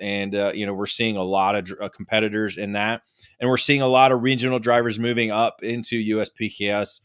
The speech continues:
through that category as well too. So that has a lot of boost, you know, even in the senior ranks, a lot of regional drivers in that category as well. So it's just, it's just kind of been the focus over the last couple of years. And again, U S P K S, one of the first,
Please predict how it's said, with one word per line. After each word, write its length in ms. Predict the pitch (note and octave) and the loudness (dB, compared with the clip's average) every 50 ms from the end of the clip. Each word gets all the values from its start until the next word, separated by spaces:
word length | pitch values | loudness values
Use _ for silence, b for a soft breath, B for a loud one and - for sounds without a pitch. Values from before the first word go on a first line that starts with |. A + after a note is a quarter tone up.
| b b b b b _ | b b b b b _
through 180 | A#2+ A#2+ A2+ A2 | -2 0 2 2
that 180 | A2 G#2+ - | 2 0 0
category 520 | - - A2 G#2 A2 G2+ G2+ G2 G2 G2 F#2+ | -2 -2 -2 -2 -2 -4 -4 -2 -2 -2 -2
as 120 | E2+ E2 | -4 -4
well 220 | G2 G#2 G#2 G2 F2 | -2 -2 -2 -2 -4
too. 300 | - - A2+ A2 F#2+ F2+ | -4 -6 -6 -6 -4 -6
So 400 | - - - F#2+ F#2+ F#2 F2+ - _ _ _ _ _ _ _ _ _ _ _ - - - | -6 -6 -4 -4 -4 -6 -8 -10 _ _ _ _ _ _ _ _ _ _ _ -20 -20 -12
that 220 | - G#2 A2+ A2+ - | 0 2 2 2 4
has 220 | A#2+ A#2 A#2 - | 2 2 2 2
a 40 | A#2 | 2
lot 240 | G#2+ A2 G#2+ G#2+ G#2 | 2 2 2 2 2
of 80 | F2+ F2 - | 0 -4 -4
boost, 460 | G#2 G#2+ A2 G#2 - - - - B B B B B B B | -2 -2 -2 0 -2 -4 -6 -8 B B B B B B B
you 120 | G2+ G#2+ | -6 -2
know, 160 | G#2+ A2+ G2+ | -2 -2 0
even 240 | A2 B2 B2+ B2 A#2+ | 0 2 2 4 2
in 100 | A#2 A2+ | 2 0
the 60 | G#2+ | 0
senior 340 | - - - A#2+ A#2 A2 G2+ | -2 0 -2 0 0 0 -2
ranks, 280 | F#2+ F#2 F2 E2 - - | 0 -2 -2 -2 -4 -4
a 40 | G2 | 0
lot 200 | G2 G2 F#2 F#2 | 0 0 0 0
of 60 | F#2 | -2
regional 360 | G2 G2 F2+ F#2 F#2+ F#2 F#2 | -4 -4 -4 -6 -4 -4 -4
drivers 460 | - G2 F2+ F#2 F#2 F2+ F#2 F2+ - | -2 -2 0 0 0 -2 -4 -6 -8
in 160 | E2+ F#2+ F#2 | -8 -8 -6
that 240 | F#2 F#2+ F#2 F2 - | -4 -4 -4 -4 -6
category 520 | - G2 F2+ F2+ F2+ E2+ F2+ F2 F2+ F2+ E2+ | -8 -6 -6 -6 -6 -6 -8 -6 -6 -6 -6
as 100 | D#2+ F#2+ | -6 -4
well. 220 | G2 F#2+ F2 D#2+ | -4 -2 -2 -2
So 220 | - - F#2+ F#2+ | -4 -6 -6 -6
it's 120 | F#2+ F#2 F#2+ | -6 -6 -4
just, 320 | G#2+ G2+ - - - B B B B B B _ _ | -4 -4 -4 -6 -8 B B B B B B _ _
it's 180 | A2 G#2 - | -2 0 0
just 200 | - A#2+ - - | 0 0 0 4
kind 180 | - B2+ B2 A#2+ | 6 6 6 6
of 100 | A2 F#2 | 4 4
been 180 | B2 A#2+ A#2+ | 4 4 4
the 80 | A#2 G#2+ | 4 -2
focus 500 | - - B2 A#2+ A#2 - A2+ G#2 - - | 2 4 4 4 4 2 0 0 0 -2
over 160 | G#2 F#2+ G2 | -2 -4 -2
the 100 | G2 F#2+ | -2 0
last 320 | F#2+ G2 G2 F#2+ - - - | 0 2 0 0 -2 -2 -4
couple 240 | G#2+ F#2 - G2 | -6 -6 -4 -4
of 80 | F#2+ F#2+ | -4 -2
years. 380 | G2 G2 G2 G2 G2 G2 F#2 - | -2 0 0 0 0 -2 -2 -4
And 80 | F#2+ F#2 | -6 -6
again, 300 | E2+ G#2 A2 A2 G2+ G2 | -2 0 0 0 0 0
U 160 | G2 G#2+ A2+ | 0 0 0
S 100 | G#2 - | 0 -2
P 140 | - A2 F2+ | -6 -10 -4
K 160 | - A2+ G#2+ | -2 0 0
S, 180 | G#2+ G2+ - | 0 0 -2
one 140 | - G#2+ G#2+ | -2 -4 -4
of 40 | G2+ | -2
the 80 | G2 E2 | -4 -8
first, 520 | - - - A2 A#2 A#2 - - - | -8 -8 -6 -4 -4 -4 -6 -10 -12